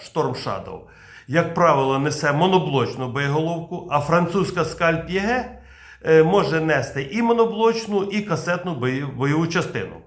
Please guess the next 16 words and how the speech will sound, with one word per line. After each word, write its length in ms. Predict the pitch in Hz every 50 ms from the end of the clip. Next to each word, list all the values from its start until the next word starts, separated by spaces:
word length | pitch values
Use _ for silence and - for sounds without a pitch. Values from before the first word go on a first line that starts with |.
| _ _ _ _ _ _ _ _ _ _ _ _ _ _ -
Вони 280 | 131 165 190 208 196 170
стоять 400 | - - 175 165 156 147 151 147
на 80 | 156
озброєнні 840 | 156 160 147 139 - 147 139 120 104 101 95 95 95 92 90 - - -
у 100 | 170 151
Великобританії, 1080 | 131 143 160 156 156 156 160 151 135 151 139 143 - 123 110 107 110 117 120 120 120 113
їх, 300 | 139 165 160 160 165 156
е, 100 | 135 127
там 360 | 131 - 143 135 127 117 107
від 220 | 143 151 123 -
шестисот 760 | - - 165 160 - - - 170 - - - 214 202 160 127
до 80 | 156 156
тисячі 540 | 160 - 170 160 165 165 156 156 - 170 156
штук, 300 | - - 135 117 - 139
різні 320 | 135 135 117 107 131 123
цифри. 440 | - - 117 104 - - - 98